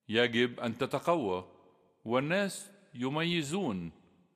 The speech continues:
الخطاة أحيانًا أكثر من المؤمنين،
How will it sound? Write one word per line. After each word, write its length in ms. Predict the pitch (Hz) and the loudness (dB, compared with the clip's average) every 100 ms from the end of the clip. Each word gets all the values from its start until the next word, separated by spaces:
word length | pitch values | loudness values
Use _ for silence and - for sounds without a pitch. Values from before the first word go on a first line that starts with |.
| _ 117 | _ -4
الخطاة 600 | 113 - 127 185 190 139 | -2 -2 0 2 2 -2
أحيانًا 680 | - 139 143 135 131 127 | -2 2 2 2 0 -2
أكثر 340 | 170 - 151 139 | -4 -2 -2 0
من 180 | 131 135 | 0 0
المؤمنين، 600 | 147 160 190 190 110 | 0 -2 -2 -2 -6